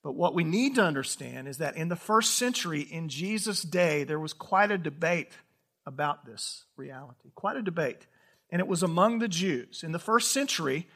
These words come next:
there was a debate between the Pharisees, the group of Jews known as the Pharisees, and the Sadducees about this thing of the resurrection. So what I want to do as we begin, I want to review for you the whole idea of these different sects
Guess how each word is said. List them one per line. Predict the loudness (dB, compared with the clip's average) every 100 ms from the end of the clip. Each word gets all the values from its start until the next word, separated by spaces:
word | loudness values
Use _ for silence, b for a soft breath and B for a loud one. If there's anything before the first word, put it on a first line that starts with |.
| b b b 4
there | 6
was | 8 4
a |
debate | 4 6 8 8 2 -4
between | -4 2 2 2
the | -2
Pharisees, | -2 4 6 6 4 2 0 -2 -4 -6 -10 _ _
the | -12
group | 0 2 4
of | 0 -4 -10
Jews | -2 0 0
known | -2 -4
as | -4
the | -8
Pharisees, | -2 2 2 0 -4 -6
and | -8 -6
the |
Sadducees | -6 0 0 0 -2 -4 -4 -6 -8 -10
about | 4 4 4
this | -2 -4
thing | -4 -6 -8 B B -4
of | -2
the | 2
resurrection. | 2 2 0 -2 -2
So | -4 -2
what | 0
I |
want | 2 4
to | 6
do | 4
as | 4
we | 0
begin, | 0 0 -2 -4 B B
I | 0
want | 2
to | 4
review | 6 6 4 2 2
for | 0 -2 -2
you | 0 -2 -4 B B
the | 0
whole | 2 8
idea | 8 8 6 6
of | 6 4 2
these | 0 2
different | 0 2 -2 2
sects | 2 4 2 2 -2